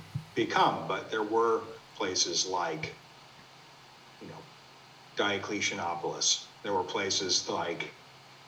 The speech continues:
uh, especially later, Marcianopolis, named after the Roman Emperor Marcian. So almost every one of his successors would build a, a city, or at least remodel a city and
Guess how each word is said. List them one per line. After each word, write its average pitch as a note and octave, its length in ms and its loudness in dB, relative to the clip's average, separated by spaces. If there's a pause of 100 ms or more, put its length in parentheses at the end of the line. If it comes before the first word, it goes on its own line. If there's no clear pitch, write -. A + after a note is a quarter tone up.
(340)
uh, F#2+ 280 2
especially B2+ 500 8
later, A2+ 400 8
Marcianopolis, G#2 1000 4
named G#2 280 0
after G#2 260 0
the G2+ 80 -2
Roman G2 260 0
Emperor F#2+ 240 -2
Marcian. G#2+ 360 2
So B2+ 320 8
almost D#3 500 8 (120)
every C3+ 300 6
one A#2 180 4
of A#2 100 2
his G2 100 -4
successors G#2 720 4
would G2 240 -2
build A2 360 4
a, F#2+ 440 2 (540)
a G#2+ 80 2
city, G#2+ 680 8
or A2+ 300 4 (160)
at A#2+ 120 0
least B2 420 4
remodel A2 640 4
a G2 40 2
city G2+ 320 4
and F#2+ 100 -4